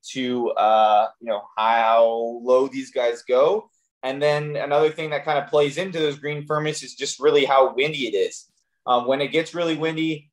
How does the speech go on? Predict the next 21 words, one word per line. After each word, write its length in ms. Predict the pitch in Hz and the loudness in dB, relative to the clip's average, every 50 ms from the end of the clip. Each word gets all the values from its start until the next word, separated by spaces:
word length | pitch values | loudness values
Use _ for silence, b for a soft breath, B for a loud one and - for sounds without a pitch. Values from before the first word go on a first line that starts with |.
| _ - | _ -10
the 60 | 113 | -8
greens 420 | - 127 127 139 151 151 143 - | -6 -2 -2 0 0 -2 -2 -2
play 200 | - 156 151 147 | 2 4 6 6
smaller, 500 | 143 147 151 143 143 143 143 147 147 147 | 4 4 4 4 6 6 6 6 6 6
the 80 | 135 123 | 2 0
fairways 420 | - - 120 127 131 135 131 - | -2 -2 0 0 0 0 -2 -4
play 180 | - - 131 127 | -4 -4 -4 -4
smaller, 340 | 127 - 131 131 131 127 117 | -4 -6 -4 -4 -4 -4 -4
just 160 | 107 - - | -6 -12 -20
because 260 | - _ - 123 117 117 | -10 _ -2 -2 -2 -2
you're 120 | 113 117 | -6 -8
gonna 120 | 110 113 117 | -6 -4 -4
have 120 | 113 113 113 | -2 -2 -2
those 180 | 113 104 107 113 104 104 | -2 -2 -2 -2 0 0
obviously 320 | 107 - - - - - _ - | 0 0 -2 -8 -18 -18 _ 0
crosswinds 480 | 120 110 110 110 - - 117 117 110 113 | 2 2 2 2 0 -4 -6 -4 0 0
off 160 | 107 104 - - | 0 0 -2 -6
the 100 | _ - | _ -16
tee. 380 | - 139 135 131 131 131 b b b b b b b b | -12 -10 -8 -8 -10 -10 b b b b b b b b
Uh, 440 | - 104 107 104 101 101 98 98 98 95 | -2 0 2 4 4 4 4 2 0 -4
the, 460 | 113 113 117 113 113 113 110 - | -10 -10 -10 -10 -10 -12 -14 -16